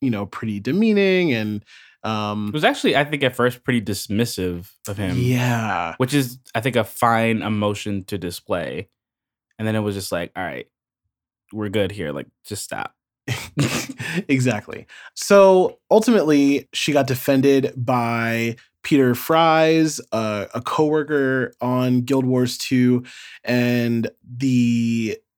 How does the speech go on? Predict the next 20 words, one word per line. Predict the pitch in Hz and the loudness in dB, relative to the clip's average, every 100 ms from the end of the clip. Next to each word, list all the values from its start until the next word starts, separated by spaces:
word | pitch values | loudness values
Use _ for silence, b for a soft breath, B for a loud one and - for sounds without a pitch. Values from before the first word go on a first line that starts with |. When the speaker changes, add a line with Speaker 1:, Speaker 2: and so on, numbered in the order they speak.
| _ _ | _ _
Speaker 1:
the | 131 | 2
Reddit | 131 139 135 | 4 4 4
mob | 127 117 113 120 | 4 2 0 -2
descended | 120 - 120 113 | -4 -4 -2 -2
upon | 110 120 101 | -4 -4 -4
the | 101 | -4
thread | - 208 190 180 160 127 | 0 4 6 6 4 4
in | 113 104 | 0 -2
Speaker 2:
Mm-hmm. | |
Speaker 1:
support | - - 107 101 113 | -4 -6 -4 -2 0
of | 107 104 | -2 -4
Doror, | 107 117 180 185 165 156 147 | -6 -2 4 6 6 6 4
and | 120 113 113 107 | 2 0 -4 -6
Speaker 2:
Shocking. | - - 98 98 101 107 | -12 -10 -8 -6 -6 -4
Speaker 1:
um, | 110 117 117 117 117 113 - | 0 2 4 2 0 -2 -4
eventually | 123 123 120 160 151 | -2 0 0 2 2
they | 139 127 | 4 4
both | 117 120 | 2 0
got | 127 120 | -2 -2
fired | - 104 127 73 | -2 -2 -2 -4